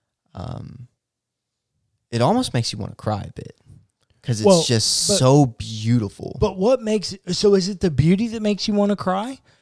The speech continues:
Speaker 2: Because for me, it's the detriment of the person hearing the story that makes me wanna cry. Because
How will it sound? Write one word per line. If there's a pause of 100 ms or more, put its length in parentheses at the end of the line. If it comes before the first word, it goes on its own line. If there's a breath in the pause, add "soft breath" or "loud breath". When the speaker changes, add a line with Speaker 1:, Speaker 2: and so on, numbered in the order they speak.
Speaker 2:
Because
for
me,
it's
the
detriment
of
the
person
hearing
the
story
that
makes
me
wanna
cry.
Because